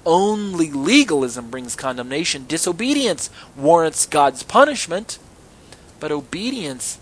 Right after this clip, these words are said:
doesn't bring condemnation. Obedience is what we're called to do,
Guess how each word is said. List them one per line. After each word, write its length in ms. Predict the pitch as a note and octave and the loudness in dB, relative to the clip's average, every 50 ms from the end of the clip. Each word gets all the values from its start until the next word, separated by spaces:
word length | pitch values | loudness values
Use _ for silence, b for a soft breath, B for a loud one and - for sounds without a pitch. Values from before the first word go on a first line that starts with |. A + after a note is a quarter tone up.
| - _ | -16 _
doesn't 320 | - B2+ A#2+ A2+ A#2 A2 G#2 | -8 -8 -8 -8 -10 -14 -12
bring 200 | B2 B2+ A#2+ A2+ | -12 -12 -12 -10
condemnation. 840 | - B2 A#2 A2 A2+ A2 A2+ A#2 C3 F#3 - - - F3 G3 G#3+ - - - - - - B B B B B B B B B - - - - - - - - - - - - - - - - - | -10 -10 -10 -10 -12 -12 -12 -10 -8 -8 -8 -8 -10 -10 -14 -16 -20 -20 -20 -20 -20 -20 B B B B B B B B B -20 -20 -20 -20 -20 -20 -20 -20 -20 -20 -20 -20 -20 -20 -20 -12 -8
Obedience 540 | C#3+ C#3 C3 D3+ F3+ A3 A3+ G3 D#3+ - - | -8 -4 -4 -2 -2 -2 -4 -4 -4 -4 -6
is 120 | C#3+ - C#3 | -6 -4 -4
what 140 | D3 C#3+ | -6 -4
we're 100 | - D3 | -4 -8
called 360 | - - - D3+ C#3+ D3 C#3+ D3 | -8 -6 -6 -4 -4 -4 -6 -8
to 80 | C#3+ | -10
do, 320 | C#3 E3 G#3 G#3 B2+ - | -8 -6 -6 -6 -6 -8